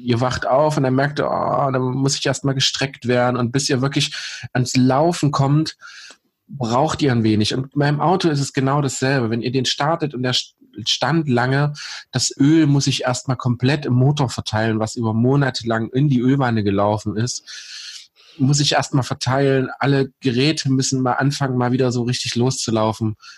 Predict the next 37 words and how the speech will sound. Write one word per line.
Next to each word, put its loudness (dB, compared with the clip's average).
Bloß 2
nicht 2
irgendwie 0
reinsteigen, 2
Vollgas 0
geben 2
und 0
"Juhu, 2
ich -2
will 4
jetzt 0
los." 2
Lasst 0
ihn 0
mal 2
zwei, 0
drei 0
Minuten 0
laufen, 0
fahrt -2
ihn 0
vorsichtig 0
raus 0
und 2
so 2
nach 0
vier, 2
fünf 0
Minuten 2
könnt 0
ihr 0
die 0
erste -4
Probefahrt -2
schön 0
gemächlich 0
starten. -2